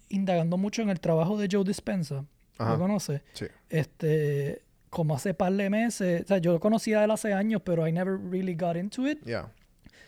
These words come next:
Speaker 2: I
Speaker 1: Y
Speaker 2: think you, you recommended me, eh, como que un podcast.
Speaker 1: Eh, te lo recomendé obligado porque fue
Speaker 2: Sí.
Speaker 1: lo primero que escuché de él,
Speaker 2: Yeah.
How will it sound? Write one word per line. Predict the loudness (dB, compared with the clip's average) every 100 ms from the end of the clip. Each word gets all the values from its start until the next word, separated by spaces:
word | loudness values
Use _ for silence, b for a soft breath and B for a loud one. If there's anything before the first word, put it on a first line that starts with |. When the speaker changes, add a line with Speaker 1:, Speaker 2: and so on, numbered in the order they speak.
| B B
Speaker 2:
I | 0
Speaker 1:
Y | 2
Speaker 2:
think | 2
you, | -2
you | -2 0
recommended | 0 0 -4 -4 -4
me, | -4 -4 -6
eh, | -10
como | -12 -8
que | -8
un | -2
podcast. | 0 0 0 -2 -4 -14 -16 _ _
Speaker 1:
Eh, | 0 2
te | 4 6
lo | 6
recomendé | 6 4 4
obligado | 6 6 8 8
porque | 6 2
fue | 4
Speaker 2:
Sí. | 4
Speaker 1:
lo | 4
primero | 2 2 2
que | 0
escuché | -2 -2 0 0
de | 0 0
él, | -2 -2
Speaker 2:
Yeah. | -6